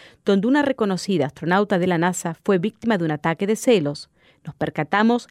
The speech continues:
de que la presencia de los celos en las relaciones de pareja es indudable, y solo la intensidad es lo que marca la diferencia entre lo que se considera normal y anormal. Considerando lo anterior,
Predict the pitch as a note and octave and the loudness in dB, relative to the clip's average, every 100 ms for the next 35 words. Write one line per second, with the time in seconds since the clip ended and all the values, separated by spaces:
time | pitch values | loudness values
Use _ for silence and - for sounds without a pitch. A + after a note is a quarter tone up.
0 | _ _ F3 D#3+ C#3+ - D#3 C4 C#4+ B3+ | _ _ -6 -2 -2 -4 -2 2 4 2
1 | E3 C#3+ - A#3 A#3+ F3+ - - F3 D3+ | -2 -4 0 0 2 0 -4 -4 -2 -2
2 | D3+ D3 C#3+ A3 A3+ E3+ D#3+ D#3 C4+ - | -2 -4 0 0 2 0 -2 -2 -2 -2
3 | F3+ D3 _ _ _ E3 D#3 F#3 G3 A3+ | -4 -4 _ _ _ -2 0 -2 0 2
4 | G3 D3 D3 - _ _ - F#3 - B3 | 2 0 -4 -8 _ _ -6 -4 2 4
5 | A3+ D#3 D3 D3+ B3 C4+ A#3+ F#3 G3 G#3+ | 4 2 0 0 2 2 0 2 0 0
6 | F#3+ D#3 E3 F3 F#3 A#3+ A#3+ F3 D3 - | -6 -4 -2 0 0 0 0 0 -2 0
7 | E3+ B3 B3+ B3 E3+ E3+ D#3 C#3+ C#3 - | 0 0 0 -4 -2 -2 -2 -2 -6 -8
8 | - D#3+ F3 F3+ C#3+ D3+ G#3 C4 A3 - | -6 -4 -2 0 0 0 2 4 2 -2
9 | - C4+ G3 D3 C#3+ C3 C3 _ _ - | -2 2 2 0 0 -2 -4 _ _ -20
10 | - - B3 A3+ B3 C#4+ C#4 G#3+ E3 F3 | -18 0 2 4 4 4 4 2 0 2
11 | G3+ G#3+ | 2 2